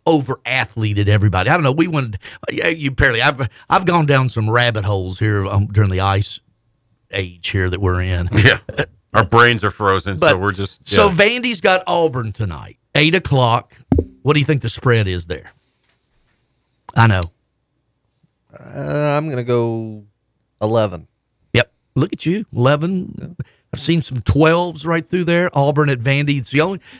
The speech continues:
Speaker 1: it's the S E C Network game at eight. There's no eight, other eight o'clock game, but six o'clock Mississippi State at Kentucky. And there, Kentucky six and a half,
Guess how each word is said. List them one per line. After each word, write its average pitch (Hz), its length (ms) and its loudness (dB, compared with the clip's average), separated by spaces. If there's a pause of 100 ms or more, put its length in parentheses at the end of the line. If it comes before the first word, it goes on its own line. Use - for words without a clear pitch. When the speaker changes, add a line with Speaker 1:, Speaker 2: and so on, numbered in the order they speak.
Speaker 1:
it's - 200 -4
the 139 160 0
S - 140 0
E 165 60 -2
C 170 240 -2
Network 147 440 2
game 131 280 0
at 120 80 0
eight. 139 300 0
There's 113 220 -2
no 139 240 2
eight, 139 180 2
other 131 260 2
eight 123 100 0
o'clock 120 200 -2
game, 131 180 0
but 107 100 -6
six - 220 -10
o'clock 139 280 0
Mississippi 123 360 -4
State 127 340 0
at 113 180 -2
Kentucky. 143 640 -2 (580)
And 104 720 0
there, 110 240 2
Kentucky 113 340 -2
six - 280 -6
and 123 80 2
a 117 40 4
half, 123 220 2